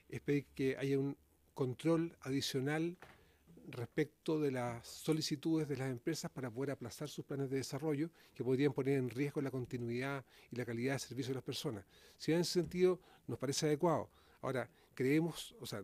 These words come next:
nosotros tenemos la firme convicción de que los planes de desarrollo son un instrumento muy, eh, importante dentro del sistema, pero las empresas tienen una obligación de continuidad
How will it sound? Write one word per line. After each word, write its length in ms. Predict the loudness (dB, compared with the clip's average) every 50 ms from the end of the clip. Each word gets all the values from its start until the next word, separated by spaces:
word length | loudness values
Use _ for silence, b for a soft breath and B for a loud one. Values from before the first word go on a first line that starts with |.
| -8 -10
nosotros 280 | -6 -4 -4 -4 -4
tenemos 300 | -2 0 0 2 2 0
la 180 | -2 -2 -4 -8 -12 _ -8
firme 260 | -4 -2 -2 0 -2
convicción 640 | -2 -2 -2 -4 -4 -4 -4 -2 -2 -2 -2 -2 -4
de 80 | -8
que 60 | -8 -10
los 100 | -10 -8
planes 300 | -4 -2 -2 -2 -2 -2
de 80 | -4
desarrollo 600 | -4 -4 -4 -6 -6 -4 -2 -2 -2 -2 -4 -6 -8 B B B
son 180 | B -6 -2
un 60 | -2 -2
instrumento 560 | -2 -2 -2 0 0 0 0 -2 -4 -4 -4 b b b b b b b b
muy, 500 | -12 -8 -6 -4 -4 0 0 2 2 0 -2 -6 -14 _ _ _ _ _ _ -6
eh, 240 | -4 -4 -4 -4 -4
importante 640 | -4 -4 -4 -4 -4 -2 0 0 0 0 0 0 0
dentro 220 | 0 0 -2 -4 -6
del 80 | -6
sistema, 440 | -6 -8 -8 -8 -8 -8 -6 -8 -8 -10 B B B B B B B B B B B _
pero 360 | 0 4 6 6 6 4 2 _ _ _ -6
las 240 | -4 -4 -2 -2
empresas 360 | -2 -2 0 0 0 0 -2 -2
tienen 260 | 0 2 2 4 4
una 100 | 2 2
obligación 480 | 2 0 0 -2 -4 -2 -2 -2 -2
de 80 | -2 -2
continuidad 760 | -2 -2 -4 -4 -6 -6 -6 -4 -4 -4 -4 -4 -6 -6 -8